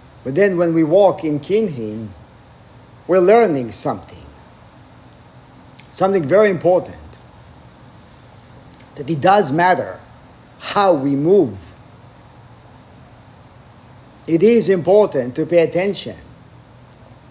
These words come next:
It is important to make an effort to merge with the flow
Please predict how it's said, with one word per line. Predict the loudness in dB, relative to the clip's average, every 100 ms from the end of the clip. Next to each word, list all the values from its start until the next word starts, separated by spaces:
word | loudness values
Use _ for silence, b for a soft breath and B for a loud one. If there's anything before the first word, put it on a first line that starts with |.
| -20 -20 -20 -20 -20 -20 B B B B
It | -2
is | 2
important | 0 4 4 4 0 -4
to | -2
make | -2 -2
an | -4 -2
effort | -2 -2 -4 -4 -8 -20 -20 -20 -20 -20 -20 -20 -14
to | -6
merge | -2 2 4 4 2 -2 -12 -18 -18 -20 -20 -10
with | 0 2 2
the | -4
flow | -6 2 4 4 0 -6